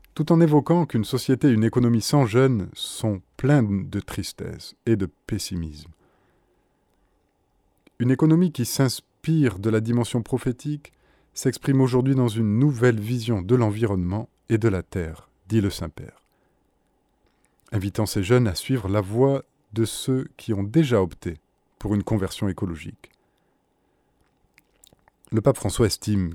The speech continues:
qu'il faut remettre en question le modèle de développement. «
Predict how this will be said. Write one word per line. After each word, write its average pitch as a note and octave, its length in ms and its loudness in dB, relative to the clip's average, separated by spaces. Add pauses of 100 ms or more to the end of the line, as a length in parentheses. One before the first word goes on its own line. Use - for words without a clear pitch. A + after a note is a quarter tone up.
qu'il G2 160 -6
faut - 160 -6
remettre A2+ 360 0
en G#2 60 -4
question A2+ 400 -2
le G#2+ 140 4
modèle G#2+ 480 2
de G2 100 0
développement. « F2 600 -4